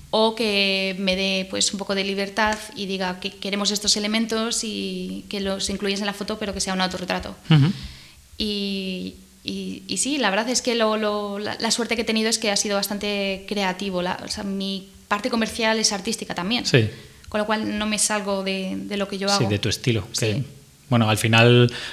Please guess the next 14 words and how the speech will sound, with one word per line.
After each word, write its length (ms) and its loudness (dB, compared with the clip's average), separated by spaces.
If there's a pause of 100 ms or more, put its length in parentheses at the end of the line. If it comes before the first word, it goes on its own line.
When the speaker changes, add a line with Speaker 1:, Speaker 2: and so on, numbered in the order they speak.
Speaker 2:
es 80 8
lo 100 12
que 360 12
hablo 220 12
con 100 6
muchos 240 6
fotógrafos, 460 8
¿no? 100 8
Que 120 8
cuando 360 4
te 160 4
llaman 380 10
a 120 6
ti 280 4